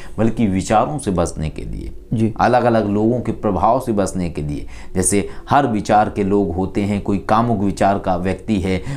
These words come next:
Speaker 1: कोई आपराधिक विचार का व्यक्ति है, कोई आलस्य भरा हुआ व्यक्ति है। जब ऐसे मनुष्य आपके संपर्क में आते हैं, तो आपका स्वभाव उनके तरीके के विचारों से प्रभावित होता है।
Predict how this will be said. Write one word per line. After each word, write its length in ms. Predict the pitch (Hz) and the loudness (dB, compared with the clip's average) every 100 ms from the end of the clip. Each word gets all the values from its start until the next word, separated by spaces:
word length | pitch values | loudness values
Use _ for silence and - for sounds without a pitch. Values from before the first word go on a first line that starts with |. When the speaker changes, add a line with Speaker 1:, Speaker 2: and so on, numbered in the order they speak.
| - | -2
Speaker 1:
कोई 160 | 117 113 | 2 4
आपराधिक 500 | 95 113 117 135 160 | 4 4 4 4 2
विचार 420 | 120 110 107 104 | 2 2 2 2
का 120 | 101 | 0
व्यक्ति 400 | 95 92 - 101 | -2 -2 -2 -2
है, 260 | 92 98 92 139 - | 0 0 -2 -6 0
कोई 220 | 110 113 - | 2 2 2
आलस्य 440 | 98 139 180 175 | 4 4 4 2
भरा 260 | 127 123 123 | 2 4 4
हुआ 260 | 107 107 | 4 2
व्यक्ति 360 | 98 95 - 107 | 0 -2 -2 0
है। 140 | 117 | 2
जब 160 | 131 131 | 2 4
ऐसे 260 | 113 - | 2 2
मनुष्य 420 | 156 127 156 - 156 | 2 2 0 2 2
आपके 260 | 139 - | 2 0
संपर्क 400 | 131 117 104 113 135 | -4 -2 -2 -2 -2
में 120 | 120 | 0
आते 260 | 110 - | 0 -2
हैं, 80 | 143 | -2
तो 60 | 151 | 2
आपका 280 | 120 - 135 | 2 2 -2
स्वभाव 400 | 113 98 101 151 | -2 0 2 2
उनके 360 | 127 127 131 | 0 -2 0
तरीके 500 | 165 135 127 117 151 147 - - - | 2 2 0 2 2 0 -6 -6 2
के 60 | |
विचारों 460 | 156 127 127 139 185 | 2 4 4 2 2
से 120 | 175 | 0
प्रभावित 540 | - 113 95 101 95 | 0 2 2 0 -2
होता 220 | 90 80 65 | -6 -6 -6
है। 220 | 71 | -6